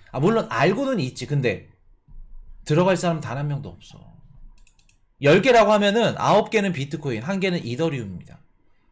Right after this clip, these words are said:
굳이 이더리움 줄 필요 없어. 왜? 이더리움이 지금은 블-, 지금은 뭐 블록체인 관련해서 중요한 역할을 하고 있지만 이더리움 하는 역할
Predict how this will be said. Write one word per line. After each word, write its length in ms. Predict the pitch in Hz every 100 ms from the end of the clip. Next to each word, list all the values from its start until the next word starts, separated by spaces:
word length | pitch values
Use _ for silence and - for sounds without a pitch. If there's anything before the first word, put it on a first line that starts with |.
| _ -
굳이 280 | 220 254 208
이더리움 280 | 214 214
줄 220 | 185 151 143
필요 240 | 156 107
없어. 300 | 98 - 98
왜? 420 | 101 120 110 - - _ _ _ _
이더리움이 480 | 156 180 240 240 226
지금은 460 | 180 190 214 202 196
블-, 220 | 170 -
지금은 340 | - 185 208
뭐 140 | 185 180
블록체인 560 | 165 202 196 196 185
관련해서 800 | 151 139 160 170 185 165 180 170 - - - _ _ - _ _
중요한 420 | - 185 226 233 180
역할을 320 | 143 180 180
하고 160 | 208
있지만 640 | 185 127 131 139 127 87 - _ _ _ _ - - - - - - - - _ -
이더리움 400 | 175 226 247 226
하는 200 | 233 233
역할 480 | 202 190 226 254